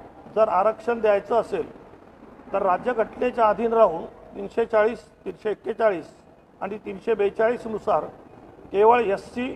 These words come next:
एसटी आणि ओबीसीमध्येच देता येतं. एससी आणि एसटी हे ठरवण्याचे अधिकार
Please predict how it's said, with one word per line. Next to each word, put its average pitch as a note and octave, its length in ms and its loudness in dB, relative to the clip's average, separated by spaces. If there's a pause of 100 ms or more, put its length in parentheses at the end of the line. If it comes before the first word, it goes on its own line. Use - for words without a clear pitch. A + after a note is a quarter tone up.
(120)
एसटी G3 480 -6 (260)
आणि G#3+ 280 -2
ओबीसीमध्येच A#3 760 -2
देता G3 300 0
येतं. - 280 -6 (720)
एससी G3 440 -2
आणि B3 240 2
एसटी A#3 520 -4 (340)
हे G#3 100 -2
ठरवण्याचे A3 560 2
अधिकार G#3+ 420 2